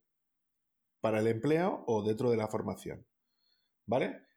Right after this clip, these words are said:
Entonces, no solamente se tiene el contacto a través de la empresa, sino que se tiene el contacto con los profesores.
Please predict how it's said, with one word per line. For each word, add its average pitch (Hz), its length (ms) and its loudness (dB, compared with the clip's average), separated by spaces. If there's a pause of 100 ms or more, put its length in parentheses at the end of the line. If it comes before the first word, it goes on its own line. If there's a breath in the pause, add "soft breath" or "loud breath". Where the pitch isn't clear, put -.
Entonces, 120 540 2
no 139 180 0
solamente 165 360 0
se 160 140 -2
tiene 156 240 2
el 143 100 2
contacto 135 380 -2
a 104 40 0
través 120 240 0
de 143 60 -2
la 143 80 2
empresa, 170 380 -2
sino 123 200 -4
que 107 80 -2
se 110 100 -4
tiene 123 160 0
el 131 40 -2
contacto 135 300 -2
con 139 120 0
los 110 120 0
profesores. - 680 -6